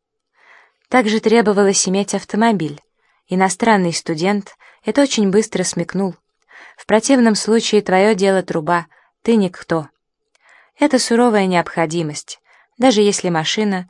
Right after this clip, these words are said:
пригодится вам лишь за тем, чтобы обозреть гигантскую карту нежности,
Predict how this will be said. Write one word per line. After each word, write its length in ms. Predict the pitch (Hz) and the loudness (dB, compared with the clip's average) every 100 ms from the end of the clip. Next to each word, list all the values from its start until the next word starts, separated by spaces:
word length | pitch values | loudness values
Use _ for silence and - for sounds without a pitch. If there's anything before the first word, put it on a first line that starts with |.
| _ _ _ | _ _ _
пригодится 640 | 180 180 175 202 - - | -4 0 2 2 0 -2
вам 180 | 175 170 | 0 0
лишь 240 | 170 208 175 | 0 0 0
за 160 | 170 | -4
тем, 380 | 175 175 165 165 _ - _ | -4 -6 -6 -10 _ -20 _
чтобы 380 | - - 175 165 | -6 -2 2 2
обозреть 480 | 156 156 165 190 160 | 2 0 0 -2 -2
гигантскую 720 | 156 175 233 233 - 175 160 | -2 0 0 -2 -4 -4 0
карту 380 | 165 160 - | -2 -2 -4
нежности, 720 | 170 185 170 151 147 - - | -4 -2 -4 -6 -10 -12 -14